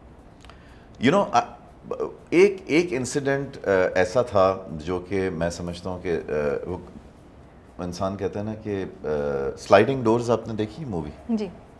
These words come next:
Speaker 2: तो but, but बहुत अरसे पहले, अब याद नहीं है।
Speaker 1: So,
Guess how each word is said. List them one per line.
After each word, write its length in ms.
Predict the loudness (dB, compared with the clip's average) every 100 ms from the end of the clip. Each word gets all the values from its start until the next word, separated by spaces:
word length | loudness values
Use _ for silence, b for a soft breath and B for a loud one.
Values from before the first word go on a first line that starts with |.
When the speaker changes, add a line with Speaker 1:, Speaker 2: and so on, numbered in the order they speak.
| -16 -6
Speaker 2:
तो 60 |
but, 320 | -2 4 4 4
but 100 | 0
बहुत 240 | -4 -4
अरसे 200 | -10 -8
पहले, 220 | -6 -2
अब 140 | -2 -2
याद 200 | -6 -8
नहीं 120 | -14
है। 120 | -10
Speaker 1:
So, 260 | 0 2